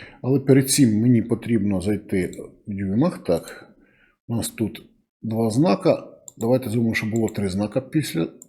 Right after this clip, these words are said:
та чотири знака після запятої. Це тільки для, е, п-, із-, вимірів. Вибираємо «Ізмірить»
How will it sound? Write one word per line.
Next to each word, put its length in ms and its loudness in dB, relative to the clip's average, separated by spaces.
та 80 -8
чотири 300 -8
знака 240 -6
після 260 -12
запятої. 500 -6
Це 60 -2
тільки 280 0
для, 300 0
е, 600 -6
п-, 760 -14
із-, 200 0
вимірів. 540 2
Вибираємо 440 0
«Ізмірить» 680 -2